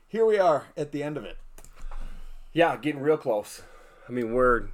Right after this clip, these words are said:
Speaker 2: after today, we'll be down to four teams.
Speaker 1: So, uh, you know, at, li-, like we said, Atlanta, we're, we're pretty cool with. I like it. I love some of the young players there.
Speaker 2: Yeah.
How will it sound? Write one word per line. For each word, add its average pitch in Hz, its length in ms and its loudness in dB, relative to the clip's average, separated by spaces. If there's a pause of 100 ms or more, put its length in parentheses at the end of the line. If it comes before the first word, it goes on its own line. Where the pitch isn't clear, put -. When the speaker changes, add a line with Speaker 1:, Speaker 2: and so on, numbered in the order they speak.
(880)
Speaker 2:
after 117 300 -4
today, 120 240 2
we'll 110 120 -2
be 98 120 -6
down 101 240 -2
to 95 180 -4
four 113 260 -2
teams. 113 500 -10
Speaker 1:
So, 165 540 -2
uh, 151 120 -6 (180)
you 160 140 -6
know, 147 280 -6
at, 151 180 -4
li-, 156 220 -2
like 156 240 -2
we 139 60 -8
said, 123 220 -4
Atlanta, 143 520 -2
we're, 127 560 -6 (260)
we're 147 160 -4
pretty 170 260 -6
cool 139 260 -6
with. 131 180 -6
I 113 100 -4
like 110 380 -4
it. 117 100 -8
I 110 200 -8
love 113 440 -6
some 117 200 -10
of 110 60 -10
the 110 60 -6
young 107 180 -8
players 107 500 2
there. 101 400 -6
Speaker 2:
Yeah. 135 220 0